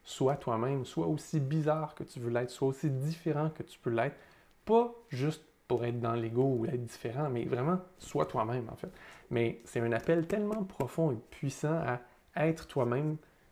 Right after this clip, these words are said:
puis il t'explique à quel point c'est important d'être toi-même, d'être aussi différent que, que,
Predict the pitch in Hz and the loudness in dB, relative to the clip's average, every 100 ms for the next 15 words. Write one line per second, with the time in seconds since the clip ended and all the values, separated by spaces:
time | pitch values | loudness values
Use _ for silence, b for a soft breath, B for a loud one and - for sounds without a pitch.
0 | b b _ - - 131 - 180 185 123 | b b _ -8 -4 -4 -2 0 2 0
1 | 110 - 151 165 160 - 123 117 135 - | -4 -2 0 2 -2 -4 -4 -2 -4 -4
2 | 175 170 117 127 147 - - 113 113 131 | -2 0 0 -2 -6 -8 -6 -2 0 0
3 | 127 - - _ _ - 131 131 160 - | -2 -6 -18 _ _ -4 -2 -2 -4 -2
4 | 180 160 - 151 160 156 120 113 - 120 | 0 0 0 0 0 0 0 0 -2 -4
5 | 110 | -4